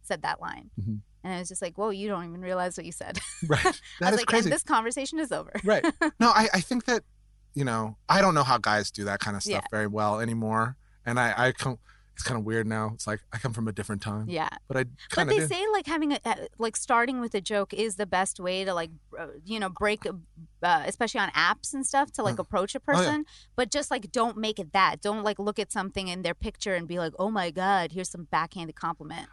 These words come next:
Speaker 2: I found with that kinda stuff, I actually worked really hard. I, it's like, 'cause I'm a very analytical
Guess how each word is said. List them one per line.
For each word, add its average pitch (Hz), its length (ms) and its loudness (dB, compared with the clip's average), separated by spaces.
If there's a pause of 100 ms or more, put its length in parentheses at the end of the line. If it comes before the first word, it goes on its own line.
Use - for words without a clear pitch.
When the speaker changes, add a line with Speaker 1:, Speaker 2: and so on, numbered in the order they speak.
(120)
Speaker 2:
I 175 380 4 (1200)
found 101 480 -2 (260)
with 110 140 -4
that 101 200 -2
kinda 98 140 -4
stuff, 92 180 -6
I 101 100 4
actually 98 280 0
worked 95 360 -8
really 101 200 -2
hard. 101 260 0
I, 98 160 -2 (160)
it's 120 360 -8
like, 104 220 -2
'cause - 180 -8
I'm 101 100 -6
a 98 80 -6
very 101 260 -6
analytical 95 480 -8